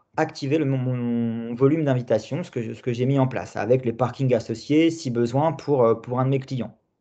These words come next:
Enfin, pour, pour, pour, pour, pour mon match. Là, je peux choisir d'y activer des places supplémentaires ou non. Je peux choisir des places de parking. Je peux à chaque fois, en fait, dans la mécanique,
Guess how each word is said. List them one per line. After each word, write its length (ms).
Enfin, 220
pour, 340
pour, 140
pour, 180
pour, 200
pour 120
mon 140
match. 340
Là, 160
je 80
peux 100
choisir 400
d'y 100
activer 340
des 100
places 280
supplémentaires 640
ou 60
non. 300
Je 60
peux 80
choisir 260
des 100
places 200
de 80
parking. 360
Je 80
peux 120
à 40
chaque 240
fois, 220
en 80
fait, 260
dans 140
la 80
mécanique, 580